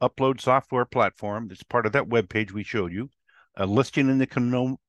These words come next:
in the notary community listings page that you can use to advertise, unlimited templates.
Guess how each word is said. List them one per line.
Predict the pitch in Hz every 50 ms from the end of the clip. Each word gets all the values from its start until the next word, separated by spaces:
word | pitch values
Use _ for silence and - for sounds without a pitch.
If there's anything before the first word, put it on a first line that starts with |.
| -
in | - 98 107 107
the | 107 107 101 101
notary | 107 117 120 123 123 113
community | - 127 123 127 156 170 160 147 127
listings | 117 160 202 - - - 175 131 -
page | - - 110 107 117 113 -
that | - -
you | 120 123 -
can | - 110
use | 110 110 -
to | - - -
advertise, | 104 101 95 98 95 - 92 92 92 104 123 - - _ _ _ _ - - - - _ _ _ -
unlimited | - 120 120 117 123 135 151 170 180 170 139
templates. | - - 123 101 87 - 123 - _ - - -